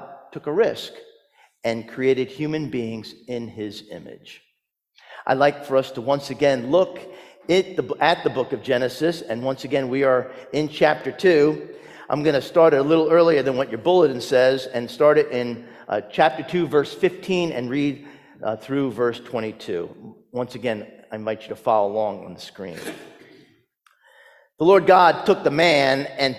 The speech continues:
put him in the Garden of Eden to till it and keep it.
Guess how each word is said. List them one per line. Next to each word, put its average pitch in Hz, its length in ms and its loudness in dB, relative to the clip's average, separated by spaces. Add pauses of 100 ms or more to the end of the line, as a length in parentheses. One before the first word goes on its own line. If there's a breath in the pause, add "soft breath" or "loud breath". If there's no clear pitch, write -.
put 196 200 2
him 170 200 -2
in 143 220 -6
the 123 80 -4
Garden 143 440 4
of 120 220 -4
Eden 147 320 -4
to 131 80 -4
till - 380 -2
it - 360 -4 (480 soft breath)
and 135 300 -2
keep - 320 -8
it. - 320 -12